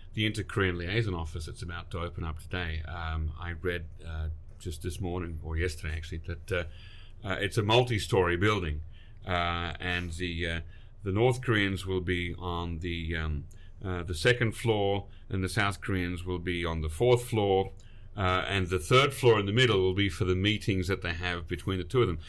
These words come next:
And this kind of ruined the image for me, 'cause I had initially imagined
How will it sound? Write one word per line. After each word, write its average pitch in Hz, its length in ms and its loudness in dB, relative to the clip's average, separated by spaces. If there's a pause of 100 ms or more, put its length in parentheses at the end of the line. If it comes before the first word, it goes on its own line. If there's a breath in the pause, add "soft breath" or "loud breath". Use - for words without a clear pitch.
(220 loud breath)
And 120 240 2 (100)
this 151 260 0 (260)
kind 139 160 6
of 110 100 4
ruined 139 320 4
the 123 120 6
image 143 200 4
for - 80 -2
me, 110 80 2
'cause 110 180 2
I 104 160 4
had 110 120 2
initially 131 400 4
imagined 104 640 2